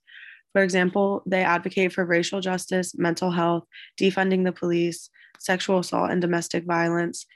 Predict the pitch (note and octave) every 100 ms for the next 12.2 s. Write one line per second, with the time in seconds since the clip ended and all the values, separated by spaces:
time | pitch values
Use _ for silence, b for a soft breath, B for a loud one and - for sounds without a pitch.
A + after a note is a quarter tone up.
0 | b _ F#3+ F#3 F#3 F3+ F3+ F#3 F3+ F3
1 | F3+ F3+ - - - _ _ - F#3+ F#3
2 | F#3 F3 F3+ F3+ F3 F3 - F3 F3+ F3
3 | F3 - F3 - F3 E3+ E3+ - F3+ -
4 | F3 F3 - - - - F#3+ B B B
5 | B _ _ G3+ G3 G3+ A#3 G#3 G3 -
6 | F3+ - F3 F3 - F#3 F#3+ F3+ F3+ F3+
7 | F3 - F#3 F3 F3 F3 E3+ D#3+ D#3+ D#3+
8 | E3 E3+ F3 F#3+ F3 D#3+ - E3 D#3+ D#3+
9 | E3 E3+ E3 B B B - E3+ F#3 -
10 | F3+ F3+ E3 E3+ F3 F3 E3 E3 E3+ -
11 | F3 E3 E3+ E3 - E3 E3+ F3+ F3 -
12 | F#3+